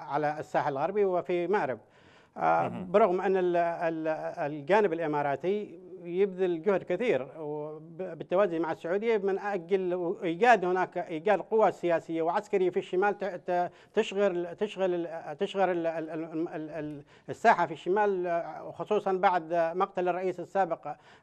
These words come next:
Speaker 1: علي عبد الله صالح. فالإمارات لا ترى، لا ترى في المؤتمر الشعبي في وضعه الراهن أن يلبي مطلبها كقوة سياسية وكقوة عسكرية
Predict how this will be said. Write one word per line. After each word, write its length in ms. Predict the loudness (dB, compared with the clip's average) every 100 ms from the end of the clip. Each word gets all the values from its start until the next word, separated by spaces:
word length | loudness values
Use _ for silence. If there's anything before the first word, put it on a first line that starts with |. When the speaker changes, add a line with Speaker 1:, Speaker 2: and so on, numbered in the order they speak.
| 0
Speaker 1:
علي 140 | 2
عبد 100 | 2
الله 120 | 0
صالح. 360 | 4 4 4 2
فالإمارات 1400 | 4 4 6 4 0 -4 -4 -4 -2 0 2 4 4 2
لا 260 | -2 2 2
ترى، 400 | 4 4 4 2 -8 -18 -8
لا 140 | -2 0
ترى 300 | 2 2 2
في 300 | -2 -2 -4
المؤتمر 520 | -6 -6 -2 -2 -2
الشعبي 400 | -2 -2 -2 -2
في 100 | 0
وضعه 320 | 0 2 2
الراهن 380 | 2 2 2 -2 -10 -20 -10
أن 380 | -4 0 2 4
يلبي 600 | 2 2 0 -2 -2 -6
مطلبها 500 | -6 -2 -2 0 0
كقوة 400 | 0 -2 0 -2
سياسية 460 | -2 -4 -4 -4 -4
وكقوة 380 | -4 -2 0
عسكرية 800 | 0 -2 -6 -4 -2 0 0 -2